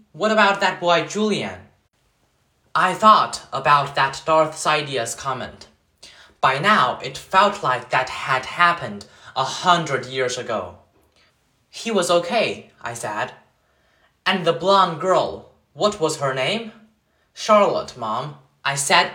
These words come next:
everyone was nice already." "Okay," Mom answered. I honestly don't know why I was kind of mad at Mom,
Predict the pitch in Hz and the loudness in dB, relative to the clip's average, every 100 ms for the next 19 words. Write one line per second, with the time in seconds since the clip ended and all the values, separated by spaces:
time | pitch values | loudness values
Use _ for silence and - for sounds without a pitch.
0 | - 185 190 175 185 170 175 156 143 143 | -2 -2 -2 -4 -2 2 2 2 -4 -6
1 | 147 156 151 - 139 139 175 - - - | -2 -2 -2 -4 -4 0 0 0 -8 -14
2 | _ _ _ _ _ _ _ _ _ _ | _ _ _ _ _ _ _ _ _ _
3 | _ - 92 113 107 165 - _ _ _ | _ -8 -8 -4 -4 -6 -16 _ _ _
4 | - 143 139 131 131 - 95 - - _ | -2 0 2 0 -4 -6 -10 -12 -20 _
5 | _ _ _ _ _ _ _ - 160 151 | _ _ _ _ _ _ _ -6 -4 -2
6 | 170 226 196 - 143 156 156 160 160 160 | -2 -2 -2 -6 -8 -8 -4 -2 -2 -4
7 | 156 143 117 107 151 190 196 147 156 135 | -6 -4 -4 -4 -2 -2 -4 -4 -4 -4
8 | 135 - - - 196 190 160 156 170 202 | -6 -8 -12 -6 -4 -2 -4 -6 -4 -2
9 | 196 117 107 - 127 - 131 127 92 87 | -2 -4 -8 -12 -14 -8 -4 -4 -4 -14